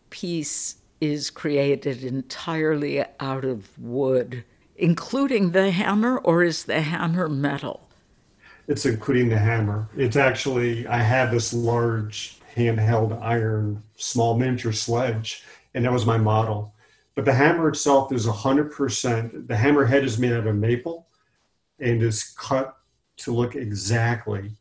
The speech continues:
Speaker 2: like a hammerhead. And then it has an oak handle, which looks just like a regular tool handle. And I,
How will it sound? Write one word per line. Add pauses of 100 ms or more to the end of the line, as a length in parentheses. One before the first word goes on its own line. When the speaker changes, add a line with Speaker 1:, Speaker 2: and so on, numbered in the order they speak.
(180)
Speaker 2:
like
a
hammerhead.
And
then (480)
it
has
an
oak
handle, (100)
which
looks
just
like
a
regular
tool
handle.
And
I,